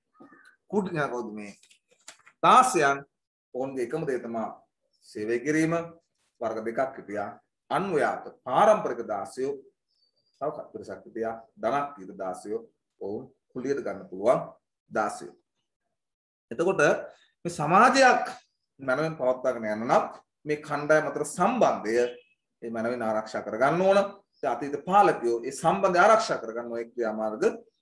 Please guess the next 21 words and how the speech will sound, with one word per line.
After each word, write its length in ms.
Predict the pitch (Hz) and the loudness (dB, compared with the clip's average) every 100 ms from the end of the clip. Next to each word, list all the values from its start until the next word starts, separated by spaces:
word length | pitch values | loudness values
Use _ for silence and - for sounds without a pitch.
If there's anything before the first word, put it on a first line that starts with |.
| _ _ _ _ _ _ | _ _ _ _ _ _
ගත්තා. 400 | 135 156 - 101 - - _ _ _ _ _ - | 4 4 4 0 -2 -16 _ _ _ _ _ -6
මේ 100 | 165 | -2
සමාජයේ 560 | 170 175 226 180 139 113 - _ _ - | 2 6 6 6 2 -4 -12 _ _ -10
අපි 140 | 135 | -6
කියනවා 280 | 139 147 139 | -4 -4 -4
සංකල්පයක් 540 | 135 131 139 139 143 | -4 0 0 2 -2
තියෙන 140 | 143 139 | -2 -4
සමාජයේ 380 | 131 123 107 | -2 -2 -2
ඒකාබද්ධතාවය. 720 | 98 143 - 120 202 208 233 233 - | 0 2 4 4 6 8 10 6 2
මොකද්ද 340 | - - 349 226 | -8 -4 -4 -4
මේ? 220 | 208 160 269 - _ _ _ _ _ | -2 -2 -2 -8 _ _ _ _ _
සමාජයේ 760 | - 156 180 196 196 208 208 - | -4 0 4 4 4 2 0 -2
අනුපිළිවෙල 800 | 156 196 220 220 214 185 202 262 135 - - | -2 -2 -4 -4 -4 4 6 8 6 2 -8
ගොඩනැගී 480 | 127 127 135 139 139 | -14 -8 -8 -8 -10
තිබෙන 280 | 147 175 196 208 202 - _ _ _ - | -2 2 4 2 0 -14 _ _ _ -18
එක් 140 | 117 | -16
එක් 100 | 123 - - | -16 -20 -6
ආයතන 340 | 123 127 135 | -2 -2 -2
අතර 180 | 127 120 | -8 -8
තිබෙන 360 | 127 123 120 | -8 -8 -4
බැඳීම 460 | 110 117 156 214 233 | -2 -2 0 0 0